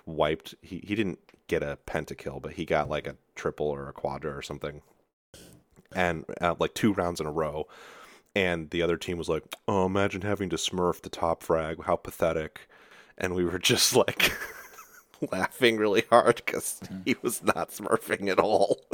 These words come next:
Speaker 2: Mm-hmm.
Speaker 1: It was, like, his second game of Valorant ever. <laughs> Uh, but, um, the, the stuff they've kind of added to make it more fun to play by yourself is it has a, a permanent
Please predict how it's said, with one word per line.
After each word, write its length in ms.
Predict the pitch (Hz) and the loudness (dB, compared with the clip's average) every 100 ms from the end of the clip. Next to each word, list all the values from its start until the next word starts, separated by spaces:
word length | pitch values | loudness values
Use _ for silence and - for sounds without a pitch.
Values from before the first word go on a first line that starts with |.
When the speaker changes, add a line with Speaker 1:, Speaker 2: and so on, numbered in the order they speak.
| - - | -2 0
Speaker 2:
Mm-hmm. 500 | - 107 98 117 247 | -4 -4 -6 0 2
Speaker 1:
It 80 | - | 2
was, 180 | 110 | 2
like, 160 | - 104 | 2 0
his 160 | 120 - | 0 0
second 380 | 95 98 107 98 | -2 -4 -8 -8
game 200 | 95 95 | -2 -2
of 120 | 90 | 0
Valorant 420 | 92 95 90 90 | 2 2 0 -6
ever. 400 | 85 92 87 127 - - - | -4 -4 -2 -4 -4 -18 -8
<laughs> 80 | - - - - - - 104 98 | -8 -6 -12 -10 -16 -14 -14 -4
Uh, 380 | - 90 76 78 - - - - - | 4 6 6 0 -12 -20 -20 -10 4
but, 320 | 87 78 - | 6 6 4
um, 440 | 82 78 73 71 - - | 2 2 0 -8 -8 4
the, 220 | 104 98 | 6 6
the 200 | 92 98 | 4 -2
stuff 240 | - 139 - | 2 2 2
they've 120 | 104 | 2
kind 180 | 127 98 | 4 8
of 60 | |
added 420 | 85 80 78 - - | 8 8 4 0 -4
to 240 | 85 76 - - | -2 -2 -6 -12
make 240 | 85 80 78 | -4 -2 0
it 80 | 76 | 0
more 160 | 78 | 0
fun 200 | - 80 | 0 -2
to 60 | 73 | 0
play 200 | 80 78 | 2 4
by 120 | 78 | 4
yourself 440 | 73 - 76 71 | 2 4 2 4
is 120 | 73 78 | 0 -2
it 100 | 76 | 0
has 260 | 80 76 | 0 2
a, 240 | 73 71 - - | 0 0 -4 -12
a 80 | 80 | -14
permanent 680 | - 85 80 78 73 - | -2 0 2 0 -2 -6